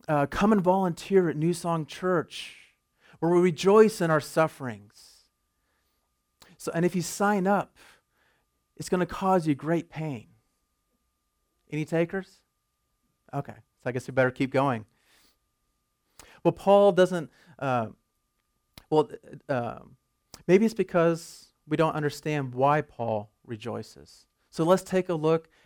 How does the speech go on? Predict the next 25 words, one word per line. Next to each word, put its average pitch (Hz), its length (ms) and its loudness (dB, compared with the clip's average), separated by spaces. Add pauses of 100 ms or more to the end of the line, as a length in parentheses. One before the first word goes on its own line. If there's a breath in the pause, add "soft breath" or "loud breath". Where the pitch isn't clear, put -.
at 147 100 0
what 143 160 -2
Paul, 156 560 -4 (560)
uh, 110 220 -6
why 139 240 0
it 147 100 0
says 147 240 -4
Paul 135 640 -6 (300)
rejoices. 117 1000 -10 (1700 soft breath)
It 143 100 -12
says 170 300 -2
there 170 160 6
at 156 100 2
the 143 80 -8
end 151 160 -2
of 151 60 -2
the 151 80 -4
verse, 135 500 -4
or 139 180 -4
let's 139 180 -6
just 147 140 -10
read 143 140 -2
the 123 60 -8
whole 123 180 -2
verse. - 480 -12